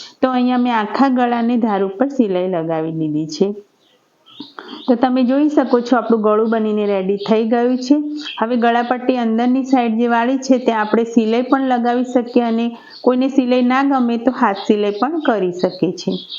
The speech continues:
તો હાથ સિલાઈ કરો તો વધારે થોડું ફિનિશિંગ સારું લાગશે, પણ અત્યારે હું ડાયરેક્ટ સિલાઈ જ કરી દઈશ. તો આ રીતે આપણી ગળાની પેટર્ન તૈયાર થઈ ગઈ છે. હવે વધારાના કાપડને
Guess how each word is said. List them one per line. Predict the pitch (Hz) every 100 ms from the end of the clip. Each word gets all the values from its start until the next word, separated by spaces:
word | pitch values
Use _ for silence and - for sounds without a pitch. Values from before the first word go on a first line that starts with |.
| - - -
તો | 247
હાથ | 247 233
સિલાઈ | 233 262 269
કરો | 269 269 277
તો | 262 269
વધારે | 240 208 226 247
થોડું | 262 247
ફિનિશિંગ | 240 240 226 226 240
સારું | 226 220 214 220
લાગશે, | 220 214 277
પણ | 269 254
અત્યારે | 226 208 226 226 226
હું | 262 381 302 - - 202
ડાયરેક્ટ | 208 202 233
સિલાઈ | - 233 185 180 175
જ | 175
કરી | 180 160 160
દઈશ. | 165 165 165 - - - - - - - -
તો | 254
આ | 254
રીતે | 254 254 254
આપણી | 240 247 220
ગળાની | 226 233 254 247
પેટર્ન | 233 208 226 220
તૈયાર | 208 202 202 202
થઈ | 233 240
ગઈ | 247 247 240
છે. | 247
હવે | 240 196
વધારાના | 185 190 190 196 202 202
કાપડને | 185 185 185